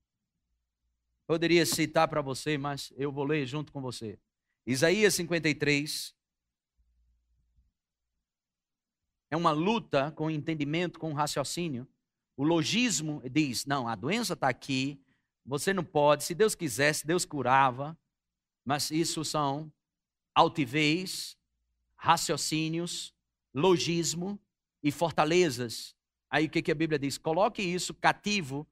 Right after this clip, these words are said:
à obediência de Cristo." Isaías cinquenta e três, versículo quatro. Quantos acharam?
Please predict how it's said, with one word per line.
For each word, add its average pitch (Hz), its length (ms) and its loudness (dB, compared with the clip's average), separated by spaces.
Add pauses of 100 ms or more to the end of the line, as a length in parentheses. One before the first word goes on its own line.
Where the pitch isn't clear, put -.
(180)
à 156 100 6
obediência 151 520 2
de 139 80 -6
Cristo." 113 500 -6 (4000)
Isaías 180 380 4
cinquenta 175 300 0
e 147 60 2
três, 151 640 0 (580)
versículo 156 460 0
quatro. 156 320 2
Quantos 160 240 -4
acharam? 127 460 -2